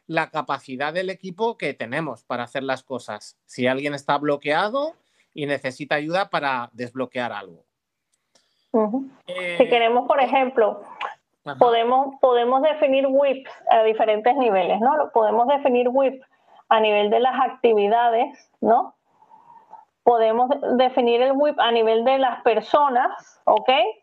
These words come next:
Speaker 2: Que cada persona no, no pueda tener más de dos tareas asignadas, ¿ok? O que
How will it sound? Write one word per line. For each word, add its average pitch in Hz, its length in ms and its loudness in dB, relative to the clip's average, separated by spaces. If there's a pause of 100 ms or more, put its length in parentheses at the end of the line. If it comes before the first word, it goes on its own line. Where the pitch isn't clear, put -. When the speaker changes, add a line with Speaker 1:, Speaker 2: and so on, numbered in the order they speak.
(240)
Speaker 2:
Que 214 220 4
cada 226 260 2
persona 262 360 0
no, 254 140 0
no 240 240 0
pueda 247 180 2
tener 240 260 0
más 240 180 2
de 254 100 2
dos 233 240 2
tareas 226 460 2
asignadas, 233 680 2
¿ok? 202 180 0 (1400)
O 285 560 2 (240)
que 269 320 4